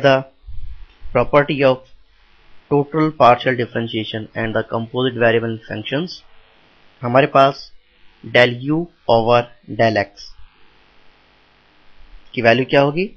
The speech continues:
Del U over del R, del R over del X plus del U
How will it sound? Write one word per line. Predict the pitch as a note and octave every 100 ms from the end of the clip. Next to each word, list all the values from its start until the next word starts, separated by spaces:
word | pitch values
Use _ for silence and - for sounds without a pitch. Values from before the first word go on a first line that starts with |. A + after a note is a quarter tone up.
| - _ _ _ - - _
Del | A2 A#2+ B2+ C3+
U | D3+ D3+ -
over | A#2 A#2+ D3 - - A2+
del | B2 A#2+
R, | G#2+ G#2 - - - - - - - _ _ _ _ _
del | G#2+ A#2 A#2
R | B2 A#2+ A2+
over | G#2+ F3+ - _ _ _ -
del | A2+ G#2+ F#2+
X | - - - - - - -
plus | A2+ G#2+ G#2+ - - - - - _ _ _
del | A2+ A#2 A#2 A#2+
U | D3+